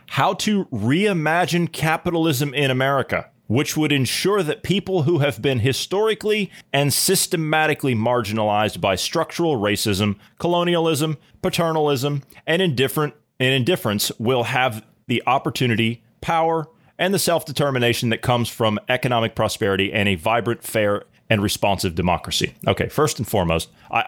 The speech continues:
I can go through and I can pick apart each one of these things, and we could probably sit here for another hour and pick each one of these things apart. But due to the interest of time, we don't have that. But I will say this.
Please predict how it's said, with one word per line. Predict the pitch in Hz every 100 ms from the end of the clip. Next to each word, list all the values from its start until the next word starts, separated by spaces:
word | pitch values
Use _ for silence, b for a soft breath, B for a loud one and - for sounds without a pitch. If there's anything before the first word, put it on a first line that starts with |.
| 123
I |
can | 127 127
go | 127
through | - 117 104 107
and | 107 104
I |
can | 104 107
pick | 131 -
apart | - 95 85
each | 104 -
one | 95
of |
these | 87 82
things, | 95 92 85
and | 90
we |
could | 98
probably | - 120 117 110
sit | - 107
here | 104
for | 104 98
another | 95 101 -
hour | 120 117 78 - B B
and | 110 95
pick | 120 113
each | 117 -
one | 104
of |
these | 92 -
things | 95
apart. | 78 - 80 - -
But | 104 90 110 - - - -
due | 98 143
to |
the | 156
interest | 143 -
of | 110
time, | - 127 101
we | 92
don't | 85
have | 92 101 82
that. | 82 82
But | 98
I | 113
will | 113
say | - 104
this. | 95 85 -